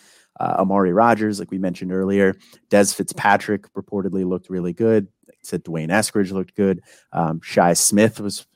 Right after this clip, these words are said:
reportedly looked really good. Demetric Felton reportedly looked good transitioning to wide receiver. So, you know, you have a lot of guys behind him that actually did flash.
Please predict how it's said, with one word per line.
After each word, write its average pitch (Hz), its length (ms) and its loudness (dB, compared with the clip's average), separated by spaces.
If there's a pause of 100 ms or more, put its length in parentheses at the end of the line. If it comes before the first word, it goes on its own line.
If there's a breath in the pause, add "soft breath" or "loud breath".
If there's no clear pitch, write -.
(120)
reportedly 98 480 0
looked 95 200 -2
really 95 300 0
good. 90 300 2 (440)
Demetric 101 420 2
Felton 107 420 4
reportedly 98 800 -2
looked 92 340 -6
good 98 240 -2
transitioning 95 600 -4
to 92 60 -4
wide 90 220 0
receiver. 110 600 2 (400 soft breath)
So, 101 540 4 (180)
you 120 120 6
know, 98 120 6
you 98 160 6
have 135 160 4
a 123 60 6
lot 120 180 4
of 110 60 2
guys 110 260 0
behind 123 480 0
him 92 320 -6
that 92 220 0 (400)
actually 98 360 -2
did 120 280 0
flash. 82 560 -8